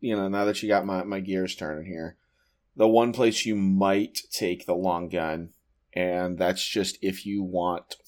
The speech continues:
four Wookiees and you're just pinched for points. You can't, maybe, maybe you can't go the extra five points. Um, and you just want a fourth, you know, a fourth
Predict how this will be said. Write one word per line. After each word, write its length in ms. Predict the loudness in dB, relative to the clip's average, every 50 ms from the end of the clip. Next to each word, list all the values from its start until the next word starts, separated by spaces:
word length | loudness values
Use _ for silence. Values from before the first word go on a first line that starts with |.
| -12 -6
four 240 | -2 0 0 0 -2
Wookiees 400 | -6 -10 -12 -14 -14 -12 -12 -14 -14 -16 -20 _ _ _ _ _ _ -8
and 120 | -6 -6
you're 100 | -4 -6
just 320 | -4 -4 -4 -4 -4 -6 -10
pinched 320 | -12 -10 -10 -10 -10 -10 -10
for 100 | -12 -12
points. 400 | -12 -12 -14 -14 -14 -14 -14 -12
You 80 | -12 -10
can't, 280 | -6 -4 -4 -2 0
maybe, 340 | 2 2 2 2 2 -2 -4 -8 -16 -20 _ _
maybe 220 | -4 -2 -2 -2 -2
you 140 | -6 -8
can't 400 | -8 -6 -4 -2 -2 -2 -2 -2 0
go 240 | 2 2 4 2 2
the 180 | 0 -2 -2
extra 300 | -4 -4 -4 -6 -8 -6
five 360 | -2 -2 0 0 -2 -4 -6
points. 460 | -10 -10 -10 -10 -12 -12 -12 -14 -14 -14 _ -8
Um, 200 | -6 -4 -4 -4
and 80 | -4 -4
you 80 | -4 -6
just 180 | -6 -8 -6 -4
want 200 | -4 -4 -4 -4
a 40 |
fourth, 320 | -4 -4 -4 -4 -4 -6 -12 -12
you 140 | -8 -6 -4
know, 160 | 0 0 0
a 40 | 0 0
fourth 400 | -2 -2 -2 -2 -2 -4 -10